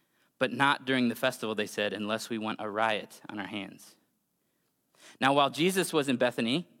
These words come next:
reclining at table in the home of Simon the leper, a woman approached him carrying an alabaster jar of precious aromatic amber oil, and she crushed the jar and poured the nard on his head. But some at the table plotted indignantly among themselves,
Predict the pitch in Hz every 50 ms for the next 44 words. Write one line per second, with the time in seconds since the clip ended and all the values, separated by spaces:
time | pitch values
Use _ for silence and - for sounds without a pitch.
0 | _ _ _ _ - 131 131 - - - 151 160 165 175 170 147 127 - - 151
1 | 151 151 160 151 143 135 120 - 156 156 156 156 139 123 - - 139 143 143 156
2 | 160 147 123 110 107 - 120 120 - - 117 113 113 127 139 160 175 185 151 113
3 | 131 - - 151 139 131 - - - - 120 107 107 - - 143 135 135 131 123
4 | 117 113 - - 113 127 135 151 147 143 139 135 131 - - 127 117 117 117 110
5 | 113 113 110 104 101 - - - - 127 127 - - 147 135 - - - - _
6 | - - - _ _ - 131 135 135 131 123 120 117 117 113 113 - - 117 117
7 | 117 117 113 117 - - 107 104 101 95 98 101 - _ _ _ _ - - _
8 | - - 110 - - 123 - - - 147 156 - - - - 131 123 123 120 117
9 | 113 113 113 110 107 104 - - 127 131 131 127 120 117 113 107 104 101 98 95
10 | 95 92 92 92 - - - - - - _ _ _ _ _ _ _ _ _ _
11 | _ _ _ _ _ _ - 131 117 - - - 151 156 170 170 156 - 120 -
12 | - 113 - - - 147 135 135 127 117 - - - - 123 127 131 131 131 123
13 | 113 110 117 107 - 127 143 143 151 143 139 127 127 120 117 110 117 117 113 113
14 | 110 104 95 - 123 110 104 95 - -